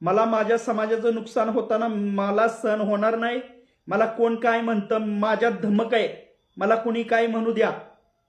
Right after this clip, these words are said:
परंतु वस्तुस्थिती मांडणं तेवढी गरजेचं आहे.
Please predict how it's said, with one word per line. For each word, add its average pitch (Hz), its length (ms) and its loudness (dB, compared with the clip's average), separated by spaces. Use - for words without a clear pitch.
परंतु 220 460 0
वस्तुस्थिती 226 540 -4
मांडणं 220 340 0
तेवढी 233 320 -2
गरजेचं 220 500 2
आहे. 262 140 0